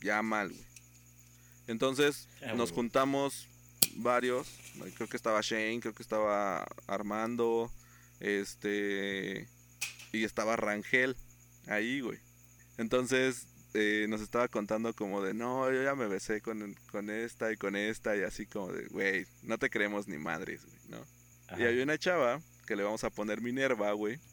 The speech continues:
Speaker 1: este,
Speaker 2: Ok.
Speaker 1: por temas de, de confidencialidad.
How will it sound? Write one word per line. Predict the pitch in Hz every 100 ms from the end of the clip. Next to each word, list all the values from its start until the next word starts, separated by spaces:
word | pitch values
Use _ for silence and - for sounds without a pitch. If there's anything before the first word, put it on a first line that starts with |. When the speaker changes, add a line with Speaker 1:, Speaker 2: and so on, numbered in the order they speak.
| -
Speaker 1:
este, | 104 104 101 - 98 98
Speaker 2:
Ok. | 95
Speaker 1:
por | - 92
temas | 117 113 117
de, | 101 92 95 92
de | 104 101
confidencialidad. | 107 104 101 95 101 104 107 110 120